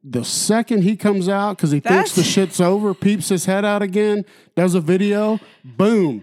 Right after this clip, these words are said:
Speaker 2: Just pokes, like,
Speaker 1: Hits him right back in the
Speaker 2: <laughs>
Speaker 1: tits with the lawsuit over child porn. I'm surprised he hasn't eaten his gun.
Speaker 2: Mm-hmm.
Speaker 1: I am shocked, because a man that has been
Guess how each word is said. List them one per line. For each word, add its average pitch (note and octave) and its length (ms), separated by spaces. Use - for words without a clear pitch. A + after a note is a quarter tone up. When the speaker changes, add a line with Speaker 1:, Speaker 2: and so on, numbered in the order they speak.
Speaker 2:
Just - 240
pokes, C4+ 360
like, A#3 220
Speaker 1:
Hits A#3 220
him A3+ 120
right G#3 280
back F#3 240
in F#3+ 80
the - 100
Speaker 2:
<laughs> - 80
Speaker 1:
tits F#3 300
with E3 100
the D3+ 100
lawsuit E3+ 640
over D3+ 240
child D#3+ 460
porn. F3 400
I'm G3+ 200
surprised G3 480
he F#3 80
hasn't D#3 260
eaten D3 240
his B2 140
gun. A#2 400
Speaker 2:
Mm-hmm. G#3 260
Speaker 1:
I D3+ 180
am F#3 120
shocked, - 840
because C3+ 300
a C#3 60
man F#3+ 380
that G#3 120
has D#3+ 160
been D3+ 380